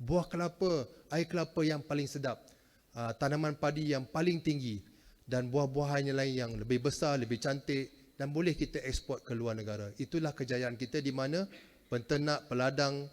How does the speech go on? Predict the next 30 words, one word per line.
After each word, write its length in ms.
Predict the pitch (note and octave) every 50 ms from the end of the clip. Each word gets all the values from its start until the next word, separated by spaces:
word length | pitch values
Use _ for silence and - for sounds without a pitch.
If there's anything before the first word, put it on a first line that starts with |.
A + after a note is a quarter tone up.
| - - - - - _ -
mereka 240 | A#2+ C3 - - D#3
yang 160 | D3 C#3+ C3+
di 160 | C3 C3 B2
bawah 320 | B2 B2+ B2+ C3 B2+ B2 -
tu, 240 | - B2+ A#2+ A#2+ A#2+ - - - - - - _
mereka 320 | A#2+ B2+ B2 - - C#3+ C3
lah 100 | B2+ B2
yang 220 | A#2+ A#2+ A2+ A2+
mendapat 480 | A2 A2 G#2+ A2 G#2+ - - A2+ - A2+
manfaat 400 | B2 C3+ C3+ - - D3 C#3 B2
besar 320 | B2 A#2 - D3+ C#3 C3+ - -
hasil 340 | F3 F3+ - - A3 G#3+ F#3+
daripada 380 | E3+ F3 D#3 F3 E3+ G3+ A3 A3+ - - - - - _ _ _
usaha 380 | D3 C3+ B2 - - C3+ C3+
yang 240 | C3 A#2+ A#2 A2+ A2
kita 240 | - A#2 - - G#2+
berikan. 400 | F#2+ G#2+ G#2 G#2 - - G#2+ G2+
Walaupun 400 | G#2+ B2 D3+ F3+ F3 - F#3+ E3+
sedikit, 400 | - - D#3 D3+ - - F3 D#3 - - - - - _ - _
insya-Allah 640 | C3 B2+ A2 - - C3 A#2+ A2+ B2+ C#3 C3+ C3+ C3+ - - - -
dapat 240 | - B2 - - C3 A#2+ B2+
mengubah 480 | B2+ C3 C#3+ E3+ F3+ E3 F#3+ D3+ C3 - - - -
kehidupan 400 | - C3+ B2 B2 A#2 - B2 A2
mereka, 400 | A2+ A#2+ C3 B2+ - - G3 G#3 G#3 - - - - _ _ _
kehidupan 480 | - C#3 B2+ B2+ A#2+ - C3+ B2+ B2 - -
anak-anak 480 | C#3 D3 F3 F3+ D3+ C3+ D3 D3+ C3
mereka 400 | B2 B2 B2 B2 - - D3+ E3+ F3+ - - - - - -
yang 160 | B2+ A#2 A#2
mereka 320 | A#2+ C3 C3 - - C#3
harapkan, 560 | A2+ A#2+ B2 C3+ B2 - - - C#3 C#3+ D#3